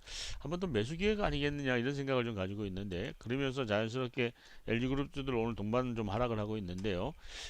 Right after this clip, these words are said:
엘지 디스플레이도 그렇고, 그죠? 예, 근데 이것도 마찬가지죠. 예, 지금 한번 팔았다가 다시 살까요? 이러시는데 팔았다가 다시 살 수 있겠어요? 예, <laughs> 좀 어려울 것 같은데.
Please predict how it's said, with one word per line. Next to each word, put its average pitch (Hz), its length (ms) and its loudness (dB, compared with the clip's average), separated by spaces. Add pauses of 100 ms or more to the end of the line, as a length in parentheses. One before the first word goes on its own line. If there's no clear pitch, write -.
(100)
엘지 117 220 4
디스플레이도 113 440 2
그렇고, 92 260 0
그죠? 110 220 -2 (300)
예, 87 340 0
근데 131 240 2
이것도 151 400 2
마찬가지죠. 117 680 0 (640)
예, - 60 -2
지금 147 180 4
한번 170 160 2
팔았다가 185 400 8
다시 131 180 6
살까요? 147 360 4
이러시는데 131 420 2
팔았다가 170 420 0
다시 117 220 0
살 135 100 -2
수 - 140 -4
있겠어요? 123 500 -2 (800)
예, 107 120 4
<laughs> - 880 0
좀 143 120 2
어려울 120 220 6
것 147 100 2
같은데. 107 460 2